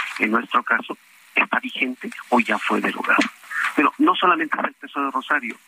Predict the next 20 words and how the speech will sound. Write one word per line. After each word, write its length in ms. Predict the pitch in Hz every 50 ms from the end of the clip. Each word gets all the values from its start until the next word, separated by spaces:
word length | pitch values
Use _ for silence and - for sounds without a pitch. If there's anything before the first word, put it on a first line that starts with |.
| _ _ - - - -
hay 180 | 127 143 147 - -
muchos 480 | 127 127 139 160 196 - - - - - -
otros 360 | 147 139 - - 123 131 - - -
procesos 600 | 107 104 107 - 117 104 - - 123 117 - - - - - - - -
en 120 | 120 127
los 140 | 113 117 -
que 120 | - - -
antes 500 | - 143 180 196 202 - - 180 151 131 117
de 100 | 127 123
ir 280 | 120 123 131 135 127 127 -
al 220 | 113 107 104 107 - -
fondo 380 | - 156 143 135 123 131 139 - - - - - - -
hay 100 | 147 143
que, 160 | - - - - -
hay 160 | 117 131 139
que 120 | - -
litigar 360 | 131 123 117 - 113 117 123 120
las 160 | 120 120 113
cuestiones 460 | - 120 - - - 127 120 117 120 -
accesorias. 720 | - - - - - - - - - - 226 220 - -